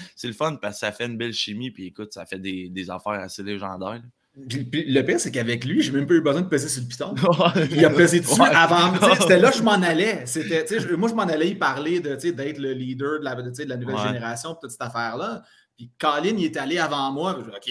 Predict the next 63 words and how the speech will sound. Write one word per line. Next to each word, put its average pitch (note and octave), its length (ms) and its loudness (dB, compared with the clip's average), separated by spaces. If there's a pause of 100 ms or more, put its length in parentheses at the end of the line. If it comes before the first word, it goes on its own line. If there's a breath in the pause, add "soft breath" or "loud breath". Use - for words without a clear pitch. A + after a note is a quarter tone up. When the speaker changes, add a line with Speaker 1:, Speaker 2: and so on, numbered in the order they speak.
Speaker 2:
Ok, A#2 120 -6
let's B2+ 80 -10
go, G#3+ 160 -2
on C3+ 140 -6
va B2 80 -6
juste, C3 300 -12
on, A#2 200 -6
on B2 120 -6
va B2+ 100 -4
cheminer B2+ 380 -6
Speaker 1:
Ouais. - 80 -6
Speaker 2:
là-dessus. » F#3+ 440 -10 (320 loud breath)
Mais A#2 140 -6
c'était, A2 680 -4
ouais, A#2 140 -2
c'était G#2+ 420 -6 (140)
star-making C#3+ 640 -4
performance A#2+ 680 -6
de, G#2+ 140 -10
de, G#2+ 160 -10
de, G2+ 300 -10
de G#2+ 120 -8 (120)
A B2 280 -6
à G#2+ 140 -8
Z. G#2 120 -12 (800 soft breath)
Euh, G2 600 -8
fait - 180 -20
que F#2+ 680 -12
je G2+ 100 -18
vais, G2+ 160 -10
je, A#2 160 -10
je A#2+ 140 -6
vais, B2 160 -4
je B2 80 -6
vais C3 80 0
laisser B2 280 -4
celui B2+ 260 -2
avec A#2+ 200 -6
le A2+ 100 -6
chapeau C3 360 -6
parler A2+ 300 -2
de, A2+ 200 -4
pa-, A2+ 220 -6
pa-, A2+ 180 -4
parler A#2 320 -4
du, B2 200 -2
parler B2 180 0
Speaker 1:
Mais A#2+ 60 0
Speaker 2:
du A#2+ 40 -4
Speaker 1:
juste G3 140 -2
Speaker 2:
prochain E3 140 0
Speaker 1:
une C3 80 2
petite A#2+ 100 -6
Speaker 2:
combat. A#2 120 0
Speaker 1:
question. B2+ 300 2
Toi, F#3 220 -2
Pat, F3 180 0
Speaker 2:
Ouais. B2 80 -4
Speaker 1:
es-tu G#2+ 180 -8
d'accord? C3 520 2
Tu D#3+ 180 -4
sais, D3+ 60 -2
on, G#2+ 240 -2